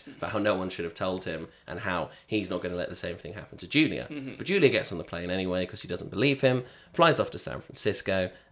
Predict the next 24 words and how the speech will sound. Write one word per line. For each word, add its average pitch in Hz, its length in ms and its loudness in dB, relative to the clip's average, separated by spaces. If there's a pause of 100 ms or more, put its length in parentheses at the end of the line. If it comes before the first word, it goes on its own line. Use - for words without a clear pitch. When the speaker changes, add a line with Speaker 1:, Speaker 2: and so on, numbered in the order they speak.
Speaker 1:
and 92 480 0 (100)
Reed 104 220 2
is 95 160 -4 (100)
led 98 240 0
out 82 220 -4
of 95 160 -14
the 80 160 -6
airport - 320 -8
by - 100 -12
security. - 520 -10 (440)
Speaker 2:
Not, 233 320 12
not 208 220 10
straight 190 240 12
up 160 100 6
arrested, 151 440 8
though, 107 160 4
Speaker 1:
No. 120 100 8
Speaker 2:
just 135 260 0
removed. 127 640 -2
Speaker 1:
He's 208 120 0
just 135 200 0
like, - 140 -2
"Can 165 120 -6
you 170 80 -4